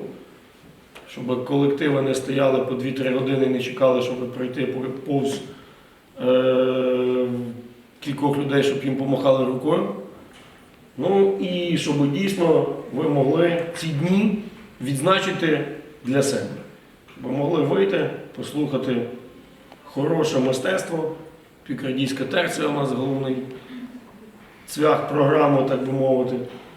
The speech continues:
Мінімум, е, попсових речей, максимум романтики. І День міста ми намагатимемось завтра і післязавтра відзначити в стилі романтики. Сонечко вийшло, дасть Бог нам завтра і післязавтра погоду.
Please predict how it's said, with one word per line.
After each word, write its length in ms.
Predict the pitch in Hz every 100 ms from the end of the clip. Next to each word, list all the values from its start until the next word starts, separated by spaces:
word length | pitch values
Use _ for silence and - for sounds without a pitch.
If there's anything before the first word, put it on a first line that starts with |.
| - - - -
Мінімум, 920 | 131 190 220 202 185 185 175 170 165
е, 1040 | 160 156 156 151 147 147 139 135 135 131 131 127 - - -
попсових 580 | 139 139 190 196 190
речей, 520 | 180 170 170 160 165 - - - - - - - - - -
максимум 580 | 127 165 160 147 139 131
романтики. 720 | 143 175 190 190 175 160 - - - - 139
І 200 | 147 135
День 280 | 127 131
міста 280 | 147 156 147
ми 300 | 127 127 123 123 135
намагатимемось 880 | 127 123 131 131 127 127 123 113 - -
завтра 280 | 131 127 127
і 140 | 117
післязавтра 600 | 127 - 120 135 147 135
відзначити 560 | 127 123 131 131 139 139
в 80 | 120
стилі 280 | 131 127 127
романтики. 440 | 123 113 110 - - - - - -
Сонечко 460 | - 160 151 151 151
вийшло, 400 | 190 202 185 - - 131
дасть 180 | 139 131
Бог 260 | 147 143
нам 180 | 139 131
завтра 320 | 131 131 131
і 160 | 123 -
післязавтра 520 | 127 123 127 127 -
погоду. 460 | - 143 175 180